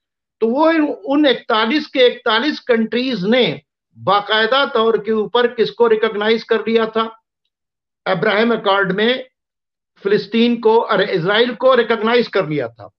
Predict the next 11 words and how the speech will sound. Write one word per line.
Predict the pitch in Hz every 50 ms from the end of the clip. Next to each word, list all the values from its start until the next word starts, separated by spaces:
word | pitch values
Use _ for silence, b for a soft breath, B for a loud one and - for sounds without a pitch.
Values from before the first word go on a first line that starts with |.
| _ _ _ _ _ _ _ _ _ _ -
और | 208 233 240
अफसोस | 240 220 - - - 254 277 330 349 247 -
ये | 269 262 254 240 240 254
है | 262 269
कि | - 269
जिनका | 254 202 226 226 220 - 240 254 269
फैसला | 254 262 - 220 208 208 190 - 247 285 294
किया | 277 - 247 240 226 220
जा | 208 180 180 165 160
रहा | 165 165 165 156 143 139 131 131
है, | 135 147 175 220 247 254 254